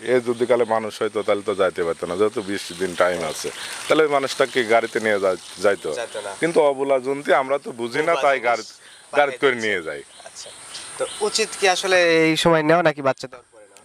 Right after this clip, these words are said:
Speaker 1: বাচ্চা দেওয়ার পরে নেওয়াটাই ভালো।
Speaker 2: তাহলে কোনো ঝুঁকি থাকে না?
Speaker 1: না, না, না।
Speaker 2: ভালো খারাপ সেটা বুঝি না, পরে নিলে ঝুঁকি থাকে।
Speaker 1: হ্যাঁ,
Speaker 2: এটাই।
Speaker 1: ওই গাভীটা এখন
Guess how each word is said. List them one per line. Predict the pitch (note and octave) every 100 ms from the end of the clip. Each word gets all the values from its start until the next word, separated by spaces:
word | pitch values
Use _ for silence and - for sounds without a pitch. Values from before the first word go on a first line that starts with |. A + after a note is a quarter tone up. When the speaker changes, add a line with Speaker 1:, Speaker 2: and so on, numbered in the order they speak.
| F#2+
Speaker 1:
বাচ্চা | G#2+ - A2
দেওয়ার | G#2 A2
পরে | A2 G2
নেওয়াটাই | F2+ E2+ D#2 E2 D2
ভালো। | - A#1+ - - -
Speaker 2:
তাহলে | C3 C3+
কোনো | C#3+ D3
ঝুঁকি | C#3 D3+ E3+
থাকে | D3+ C3 A2
না? | G#2
Speaker 1:
না, | G#2
না, | E2
না। | - - -
Speaker 2:
ভালো | A#2 C#3+ G3
খারাপ | G3+ G#3
সেটা | - F#3 F#3
বুঝি | F3 F3
না, | A3+ B3 A#3 F#3+ D#3+ -
পরে | F#3 F#3+
নিলে | F#3+ B3
ঝুঁকি | G3+ - -
থাকে। | - C#3+ A#2
Speaker 1:
হ্যাঁ, | A2+ G2 F2+
Speaker 2:
এটাই। | G#2
Speaker 1:
ওই | C3+
গাভীটা | C#3+ C3+ C3 D3 C#3+
এখন | C3+ C3+